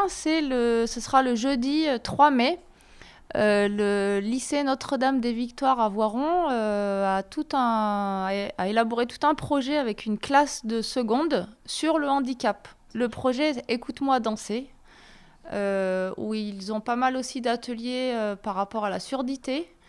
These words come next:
Euh, voilà, il y a un, un, un danseur professionnel atteint de surdité qui va venir aussi témoigner. Donc voilà, ce sera des démonstrations, des échanges, euh, des ateliers.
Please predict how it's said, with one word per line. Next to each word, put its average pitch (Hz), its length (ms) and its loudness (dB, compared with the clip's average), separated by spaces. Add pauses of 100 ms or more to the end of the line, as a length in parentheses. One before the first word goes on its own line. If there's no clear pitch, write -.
(500)
Euh, 180 720 -8
voilà, 185 280 -6
il 240 60 -6
y 220 60 -6
a 185 140 -4
un, 175 400 -8
un, 175 520 -8
un 185 100 -4
danseur 196 340 -2
professionnel 233 640 -6
atteint 220 220 -6
de 214 60 -6
surdité 214 460 -8
qui - 160 -12
va 190 140 -4
venir 202 300 -6
aussi 208 260 -10
témoigner. 214 680 -2
Donc 214 260 -4
voilà, 208 260 -2
ce - 140 -10
sera 226 260 2
des 220 180 -2
démonstrations, 220 840 -4
des 220 240 -4
échanges, 226 680 -4
euh, 196 340 -6
des 202 180 -6
ateliers. 202 580 -6